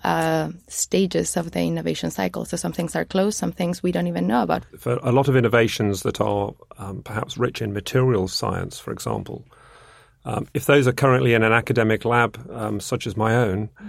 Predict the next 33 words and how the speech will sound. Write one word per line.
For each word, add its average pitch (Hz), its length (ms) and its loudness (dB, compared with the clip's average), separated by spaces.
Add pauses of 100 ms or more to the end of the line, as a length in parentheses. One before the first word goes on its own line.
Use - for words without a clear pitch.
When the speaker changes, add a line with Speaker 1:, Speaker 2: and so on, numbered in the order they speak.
(260)
Speaker 2:
uh, 113 140 0
it's 139 160 -2
at 147 100 0
least 170 220 2
twenty 135 280 2
years 123 340 4
before 107 280 -4
you 107 140 0
see - 160 -2
a 101 60 -2
product - 640 -2 (180)
that - 160 -10
you 107 60 -2
can 98 160 -6
buy 104 320 0
as 90 160 -2
a - 40 -6
consumer, 95 640 -6 (100)
in 95 160 -8
my 92 240 -4 (360)
experience, 92 640 -2
before 92 380 -4
that's - 320 -4
at - 80 -16
the - 60 -10
point 90 280 -4
at - 80 -12
which - 220 -10
it - 40 -16
can 101 120 -16
be 92 80 -10
safely 92 440 -4
delivered. 87 460 -4